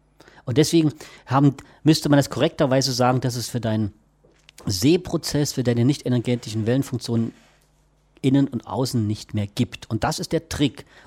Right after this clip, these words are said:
Und die heutigen Computer können das nicht. Die Zahlenkolonnen haben nicht die Möglichkeit, nicht energetische Wellenfunktionen auszuprägen,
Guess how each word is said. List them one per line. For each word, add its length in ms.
Und 100
die 60
heutigen 340
Computer 500
können 280
das 260
nicht. 280
Die 80
Zahlenkolonnen 920
haben 400
nicht 180
die 60
Möglichkeit, 840
nicht 260
energetische 500
Wellenfunktionen 680
auszuprägen, 800